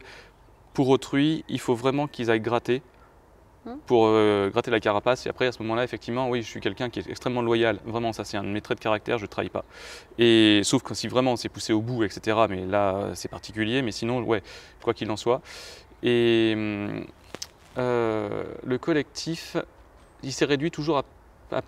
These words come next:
Speaker 1: à un petit nombre, en fait, hein.
Speaker 2: D'accord.
Speaker 1: Parce que moi, je peux pas tenir des conversations avec quinze mille personnes.
Speaker 2: D'accord.
Speaker 1: Et je préfère avoir des, de l'intimité avec un petit nombre de personnes
Speaker 2: Mhm.
Speaker 1: plutôt qu'avec un grand, un grand nombre. Mais c'est vrai que le collectif, c'est complexe pour moi.
Speaker 2: Mhm.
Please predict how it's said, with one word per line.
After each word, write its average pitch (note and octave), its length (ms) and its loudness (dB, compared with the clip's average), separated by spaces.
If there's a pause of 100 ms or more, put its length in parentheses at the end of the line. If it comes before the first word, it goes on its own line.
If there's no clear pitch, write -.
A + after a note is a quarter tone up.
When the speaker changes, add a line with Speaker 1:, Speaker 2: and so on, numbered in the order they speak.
(140)
Speaker 1:
à C3 80 0
un C3+ 80 0
petit C3+ 180 -2
nombre, A#2+ 200 0
en G#2 60 -2
fait, G#2 240 -6
hein. G#2 140 -6
Speaker 2:
D'accord. - 380 -14
Speaker 1:
Parce B2 180 2
que C3 180 0
moi, B2+ 200 -2
je - 80 -12
peux C3 80 -2
pas C#3+ 100 0
tenir C3 220 -4
des A#2+ 100 -2
conversations A2+ 420 -6
avec G#2 120 -4
quinze A2+ 180 -6
mille A2+ 100 -4
personnes. A#2 420 0
Speaker 2:
D'accord. - 300 -16 (180)
Speaker 1:
Et A#2 60 -2
je - 60 -10
préfère C3+ 300 2
avoir B2 240 4
des, A2+ 180 -2 (180)
de A2+ 160 -2
l'intimité C3+ 560 -2
avec A2 200 -2
un A2 80 -2
petit G#2+ 160 -10
nombre C3 180 -4
de A2 60 -8
personnes F3+ 300 -2
Speaker 2:
Mhm. - 60 -6
Speaker 1:
plutôt B2 180 -8
qu'avec A2 240 -4 (180)
un G#2+ 180 -10
grand, G#2+ 200 -4
un A#2 80 0
grand A2+ 160 -2
nombre. F#2+ 160 -4 (300)
Mais C#3 120 2
c'est C#3 140 0
vrai C3 180 2
que C3+ 420 2 (160)
le B2 120 -2
collectif, C3 440 -2
c'est - 220 -8 (160)
complexe C3 380 0
pour A2+ 180 0
moi. A2 260 2
Speaker 2:
Mhm. G#3 60 -16